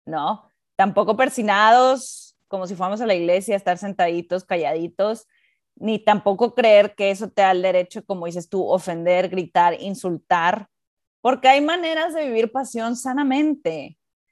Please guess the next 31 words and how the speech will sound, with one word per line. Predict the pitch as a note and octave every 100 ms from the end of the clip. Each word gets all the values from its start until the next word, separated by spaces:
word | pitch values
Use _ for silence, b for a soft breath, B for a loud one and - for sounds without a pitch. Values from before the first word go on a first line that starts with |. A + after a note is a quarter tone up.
| _
Como | A3+ A#3+
dices | A3+ C4 C4+
tú, | B3+ -
puedes | G3 G#3 C#4+
abuchear, | D4 A3 - F#3+ E3+ E3+ F#3 -
puedes | F#3 F#3
meter | A#3+ A3+ G#3 F#3
presión, | F3 F#3+ - G3+ G3+ G3 G3 G3
es | - A#3 - -
parte | C4 D#4+ - D#4
del | B3 C#4
fútbol, | C4 G#3 G3+ A#3 -
es | F#3+
parte | - G#3 G#3 B3
de, | B3 G#3 F3 D#3+ _ _ _ F#3
de |
nuevo, | G#3+ A#3+ B3+ G#3+
de | F#3+
tú | F3+ - G#3+ A#3 A#3
estar | A3+ A3 G#3+
en | A3+
el | G3+
estadio | F#3+ F3+ F3+ G3
y |
ejercer | F#3+ F#3 - E3
tu | F#3
presión | - F#3+ F3+ D#3+
como | F#3 F#3
el | E3
equipo | E3 E3 F3
local. | F3 E3 D#3 D#3